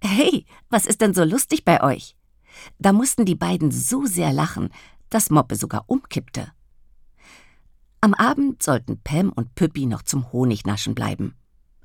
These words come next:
Man versammelte sich im halbfertigen Vereinsnest und schaute stolz auf das Tagwerk. „Wozu baut ihr dieses Nest?“, wollte Pam nun wissen. Die Tiere erzählten,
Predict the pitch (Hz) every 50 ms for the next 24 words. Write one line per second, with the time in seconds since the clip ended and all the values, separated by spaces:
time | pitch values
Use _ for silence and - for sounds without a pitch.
0 | - _ - - - - _ _ - 123 107 - - 120 - - 110 139 165 156
1 | - - - - 104 - - 113 107 104 - - 143 156 - - - 139 127 120
2 | 123 127 127 120 123 - - - - 127 127 131 - - - 120 120 - - -
3 | - - _ _ - - _ _ _ - - 110 - - - 101 104 135 127 -
4 | - - - 131 147 170 139 127 - - - 123 - - 110 107 - - - -
5 | 95 - - - - - - - - - _ _ _ _ _ _ _ _ _ _
6 | _ _ _ _ _ - - - - - - _ _ _ - - - 143 139 127
7 | - - 143 127 120 110 110 165 - - - 302 - 165 151 127 131 123 - -
8 | 143 127 123 123 - - - - _ _ _ _ _ _ _ _ _ _ _ -
9 | 104 87 - - - - - - 98 98 98 98 98 98 - - - - - -
10 | - - - _ _ _ _ _ _ _ _ _ _ _ _ - _ _ _ _
11 | - - - - - - - - - _ 175 185 175 - - 262 285 262 - -
12 | - - - - - 131 123 127 123 - 190 214 214